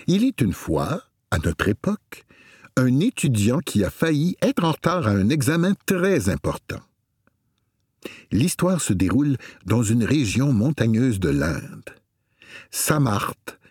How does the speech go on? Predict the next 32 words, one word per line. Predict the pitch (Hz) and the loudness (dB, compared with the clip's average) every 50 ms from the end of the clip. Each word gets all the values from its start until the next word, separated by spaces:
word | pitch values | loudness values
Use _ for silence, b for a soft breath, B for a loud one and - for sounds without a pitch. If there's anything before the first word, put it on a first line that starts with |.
| b b b | b b b
est | - 113 104 _ - | -2 -2 -2 _ -2
étudiant | 185 147 - - - 135 107 87 82 92 120 127 127 - - | -2 -2 -2 -2 -2 -2 0 0 0 0 0 0 -2 -6 -4
en | - 90 | -4 -4
commerce | - - - 139 131 135 131 131 110 | -2 0 0 2 2 2 0 0 0
dans | 101 92 85 80 104 | 0 0 0 2 0
un | 101 | 0
collège. | 82 - 78 69 65 - - - - B B B B B | 0 0 0 0 -2 -2 -4 -6 -8 B B B B B
Il | - 151 156 147 | 0 0 2 2
a | 151 160 | 2 0
dix-neuf | 135 104 - 170 156 107 101 98 87 73 73 | 0 0 0 0 2 2 2 0 0 -2 -4
ans. | 65 65 - _ _ _ _ _ _ _ _ _ _ B B B B B B B | -8 -8 -10 _ _ _ _ _ _ _ _ _ _ B B B B B B B
Pour | - 147 - | -2 -2 -2
financer | - - - 98 92 87 85 - - 127 | 0 0 0 0 0 0 0 0 0 -2
ses | - - - 78 - - | -2 0 -2 -2 0 0
études | 101 101 - - 233 185 110 85 | -2 -2 0 -2 -2 0 0 0
et | 80 80 | 0 0
aider | 73 71 85 87 | 0 0 -2 -2
sa | - - - | -2 -2 -2
famille, | - - 107 123 147 170 202 190 180 B B B B B B B | -2 0 0 2 2 2 0 0 -2 B B B B B B B
il | - 202 - | -2 -2 0
travaille | - 165 180 180 175 196 196 185 | -2 -2 0 2 2 2 2 2
aussi | 180 170 - - 214 190 | 0 0 0 0 0 0
dans | 160 143 143 127 135 | 2 2 2 2 2
un | 131 | 0
petit | - - 143 - - - 104 | 0 -2 -4 -4 -2 -6 -6
kiosque | - - - 160 160 160 - - - 127 | -6 -4 -2 0 0 0 -2 -2 -2 -2
de | 107 92 92 101 95 | -2 0 2 0 0
jus | 90 95 147 214 | 2 0 -2 0
de | 170 120 - | 0 0 -2
canne | _ - 175 185 196 | _ -2 0 0 0
à | 127 | 0
sucre | - - - 165 - - - | -2 -2 -2 -4 -4 -4 -8